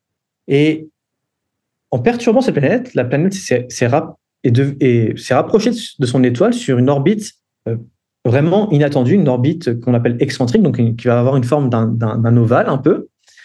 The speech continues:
qui va passer très proche de son étoile par moments, puis être très, très loin à d'autres moments. Et puis sur cette orbite excentrique, elle a en plus été, euh, euh, elle a eu un, un, un changement d'angle par rapport au disque de formation. Et,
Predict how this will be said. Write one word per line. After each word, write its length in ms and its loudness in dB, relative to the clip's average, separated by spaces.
qui 80 -2
va 40 2
passer 200 0
très 220 -2
proche 140 4
de 60 0
son 120 0
étoile 260 2
par 140 0
moments, 240 0
puis 120 -2
être 120 -4
très, 160 -4
très 120 -4
loin 220 0
à 60 0
d'autres 180 0
moments. 360 0
Et 120 0
puis 120 0
sur 140 -6
cette 200 2
orbite 240 0
excentrique, 680 0
elle 140 0
a 80 0
en 100 -2
plus 240 -4
été, 420 0
euh, 180 0
euh, 240 -2
elle 100 0
a 20 0
eu 120 4
un, 320 -2
un, 320 -4
un 100 -2
changement 720 2
d'angle 520 0
par 120 0
rapport 260 0
au 80 2
disque 400 -4
de 120 -2
formation. 600 -2
Et, 420 2